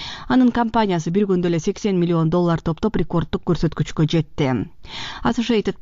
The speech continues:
Press агенттигинин жыйырма экинчи июлда жарыяланган бейрасмий сурамжылоосунун жыйынтыгына ылайык, Харристи кеминде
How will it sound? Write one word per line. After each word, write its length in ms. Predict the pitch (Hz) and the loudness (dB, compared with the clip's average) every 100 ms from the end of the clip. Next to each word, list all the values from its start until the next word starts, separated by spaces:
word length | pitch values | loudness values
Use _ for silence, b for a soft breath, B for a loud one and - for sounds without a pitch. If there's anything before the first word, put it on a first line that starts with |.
| - | -4
Press 260 | 220 170 160 | -2 0 -2
агенттигинин 560 | 160 156 160 175 190 | 0 0 0 0 0
жыйырма 240 | 170 165 160 | 0 0 0
экинчи 300 | 170 160 180 | 0 -2 0
июлда 220 | 175 160 | 0 2
жарыяланган 600 | 160 156 156 156 160 156 | 2 2 2 2 2 4
бейрасмий 560 | 170 175 175 165 175 156 | 2 2 0 -2 0 0
сурамжылоосунун 720 | 165 156 156 160 156 - 160 | 0 0 0 0 0 2 0
жыйынтыгына 540 | 156 160 156 160 160 160 | 2 0 0 2 2 4
ылайык, 380 | 160 202 233 B B B | 2 2 -2 B B B
Харристи 480 | - 240 269 254 269 | -2 0 2 2 2
кеминде 460 | 208 175 170 180 | 2 2 2 2